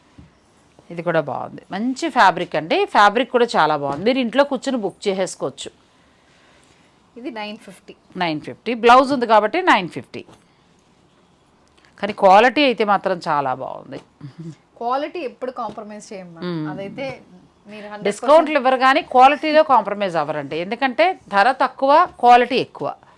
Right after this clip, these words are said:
Speaker 2: మేము ఇచ్చిన
Speaker 1: ఇదే ఏ
Speaker 2: ధరకి
Speaker 1: పదమూడు వందలో చెప్పి దీనిలో
Speaker 2: మ్మ్.
Speaker 1: టెన్ పర్సెంట్ చెప్పొచ్చు. ఆ హింస కంటే కూడా మనకి చక్క తొమ్మిది వందల తొంభైయే బాగుంది కదండి.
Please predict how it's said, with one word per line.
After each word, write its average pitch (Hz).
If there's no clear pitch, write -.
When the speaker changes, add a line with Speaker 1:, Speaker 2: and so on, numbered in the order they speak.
Speaker 2:
మేము 220
ఇచ్చిన 220
Speaker 1:
ఇదే 311
ఏ 302
Speaker 2:
ధరకి 311
Speaker 1:
పదమూడు 294
వందలో 277
చెప్పి 269
దీనిలో 277
Speaker 2:
మ్మ్. 277
Speaker 1:
టెన్ 254
పర్సెంట్ 262
చెప్పొచ్చు. 196
ఆ 185
హింస 226
కంటే 247
కూడా 262
మనకి 240
చక్క 247
తొమ్మిది 247
వందల 254
తొంభైయే 233
బాగుంది 196
కదండి. 147